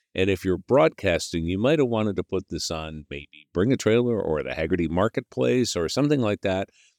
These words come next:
And now, I don't know how many hits and, you know, people interested in it, but, uh,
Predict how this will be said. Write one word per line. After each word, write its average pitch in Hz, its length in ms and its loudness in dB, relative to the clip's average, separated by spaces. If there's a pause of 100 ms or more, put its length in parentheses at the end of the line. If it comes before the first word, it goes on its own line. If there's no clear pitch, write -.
(100)
And 101 140 2
now, 92 160 2
I 92 120 -2
don't 113 180 4
know 120 100 4
how 110 140 -2
many 107 200 0
hits 101 360 -2
and, 85 380 -2
you 98 80 -2
know, 85 80 0
people 101 360 0
interested 120 420 -2
in 135 220 0
it, 85 140 -6
but, 87 260 0
uh, 85 220 2